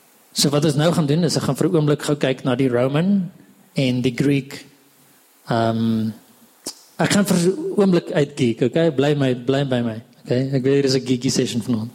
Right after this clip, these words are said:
Dis okay. Dis is nerds vanaand. Uh, by die Roman en die Greek history. Dis die twee grootste civilizations, ek dink, wat ons onlangs maar van weet as ancient civilizations,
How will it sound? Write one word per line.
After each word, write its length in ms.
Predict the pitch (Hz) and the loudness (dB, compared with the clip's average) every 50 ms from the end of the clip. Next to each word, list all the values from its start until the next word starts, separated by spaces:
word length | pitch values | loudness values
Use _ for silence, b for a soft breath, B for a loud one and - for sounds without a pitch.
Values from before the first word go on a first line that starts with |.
| - 143 | -6 -4
Dis 120 | 127 127 | -2 -2
okay. 300 | 139 127 135 110 104 - - - - | 0 0 0 -2 -2 -4 -12 -14 -8
Dis 140 | - - 135 | -4 -2 0
is 80 | 120 | 0
nerds 320 | 131 131 127 123 117 - - | 0 2 0 0 -2 -4 -6
vanaand. 280 | 120 110 107 104 113 - B B B B B B B B B B B B B B B - | -6 -6 -8 -8 -12 -16 B B B B B B B B B B B B B B B -4
Uh, 240 | 127 117 113 117 120 | -2 0 0 0 0
by 200 | 120 123 127 131 | 0 0 2 4
die 140 | 127 131 127 | 4 4 4
Roman 540 | 135 135 143 151 170 185 208 226 226 208 180 B B B B B B | 4 2 2 2 4 4 4 4 2 2 0 B B B B B B
en 140 | - 143 139 | 0 2 2
die 140 | 139 127 117 | 2 0 2
Greek 500 | 131 139 147 143 - - - - - - _ _ _ _ _ _ _ _ _ _ - _ _ _ _ _ _ _ - | 2 2 2 0 -2 -6 -12 -14 -14 -18 _ _ _ _ _ _ _ _ _ _ -20 _ _ _ _ _ _ _ -8
history. 540 | - 143 156 - - - 143 - 107 104 - - - - - - | -2 -2 0 0 0 0 -2 -2 -4 -6 -8 -12 -18 -20 -10 -4
Dis 140 | - 139 - | -2 0 0
die 100 | 147 135 | 2 2
twee 160 | 156 147 135 | 2 0 2
grootste 440 | - 156 151 139 - - 165 143 127 - | 2 2 0 0 2 0 0 0 2 0
civilizations, 880 | - - 151 135 135 123 120 113 117 117 131 131 - 180 170 156 - | 0 0 0 2 2 0 0 0 0 0 0 2 2 2 0 2 0
ek 60 | 170 | 0
dink, 180 | 160 180 175 165 | 2 0 2 2
wat 120 | 151 143 147 | 0 0 0
ons 100 | 139 - | -2 -2
onlangs 520 | 127 160 147 143 143 143 139 143 127 - - | -2 -2 0 0 2 2 0 0 -2 -4 -2
maar 140 | 135 120 113 | -2 -2 0
van 200 | - 135 123 123 | 0 0 0 0
weet 500 | 120 127 127 127 123 - - - - - - _ | 2 2 2 0 0 -4 -10 -14 -14 -16 -12 _
as 200 | - 123 - - - | -4 -4 -2 -2 0
ancient 420 | 131 127 117 - 127 120 117 120 - - | 0 0 0 2 0 0 0 -2 -2 -2
civilizations, 840 | - 135 113 117 110 113 117 123 127 131 127 - 147 139 - - | -2 0 2 2 2 2 0 0 0 0 2 2 0 0 -2 -4